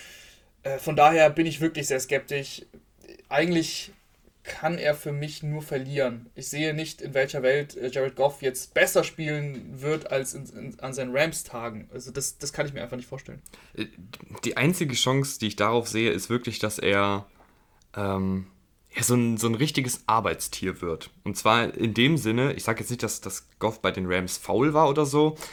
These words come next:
Speaker 2: a-, aber du hast eben gesagt, er musste ja nicht viel machen. Er musste die Offensive nicht selber tragen. Ähm,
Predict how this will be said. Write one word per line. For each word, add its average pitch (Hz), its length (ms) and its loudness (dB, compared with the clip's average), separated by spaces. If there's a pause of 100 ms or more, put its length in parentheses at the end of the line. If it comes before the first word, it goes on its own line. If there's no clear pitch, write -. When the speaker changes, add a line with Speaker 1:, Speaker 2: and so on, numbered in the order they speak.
(800)
Speaker 2:
a-, - 340 -2
aber 139 300 8
du 131 80 4
hast 147 140 4
eben 151 200 2
gesagt, 135 240 0
er 117 80 2
musste 135 280 2
ja 123 80 4
nicht 135 160 2
viel 120 160 -2
machen. 113 300 0
Er 85 60 -2
musste 110 280 -2
die 104 140 -2
Offensive 107 440 -2
nicht 104 180 -2
selber 113 380 4
tragen. 107 600 2
Ähm, 90 380 -2